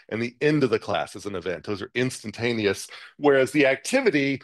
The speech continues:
that's how long the class lasts. And so you could say that, you know, whereas Doctor Mirchandani, um, you know, I never know whether we're gonna go, uh,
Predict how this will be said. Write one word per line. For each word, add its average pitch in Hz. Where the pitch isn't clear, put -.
that's 147
how 170
long 143
the 127
class 113
lasts. 92
And 113
so -
you 120
could 113
say 127
that, 113
you 120
know, 113
whereas 123
Doctor 135
Mirchandani, 131
um, 113
you 120
know, 113
I 117
never 139
know 131
whether 117
we're 117
gonna 117
go, 113
uh, 113